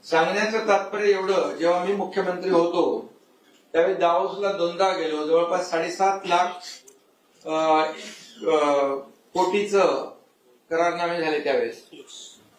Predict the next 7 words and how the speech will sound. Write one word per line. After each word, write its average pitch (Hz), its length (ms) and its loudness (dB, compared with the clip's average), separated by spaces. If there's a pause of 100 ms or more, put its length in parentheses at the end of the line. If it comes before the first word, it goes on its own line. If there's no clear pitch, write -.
(100)
आणि 160 180 2
आता 175 300 2
देवेंद्रजी 190 600 0
आणि 196 640 0 (400)
उदय 185 260 2
सामंत 185 400 -2
आपले 165 640 0